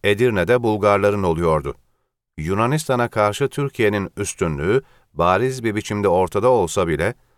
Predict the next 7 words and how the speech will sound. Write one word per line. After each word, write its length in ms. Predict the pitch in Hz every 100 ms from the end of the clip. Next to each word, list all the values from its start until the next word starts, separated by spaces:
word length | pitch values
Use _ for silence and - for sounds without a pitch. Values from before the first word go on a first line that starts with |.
| -
savaş 520 | - 185 190 139 -
birçok 460 | 80 123 - 123 -
bilinmezlerle 920 | 104 104 104 101 90 98 92 82 71
dolu. 260 | 90 69 - _ _ _ _ -
Aynı 300 | 101 147 147
tezgah 500 | 127 123 104 117 85
sergileniyor. 840 | - 95 90 85 82 73 64 -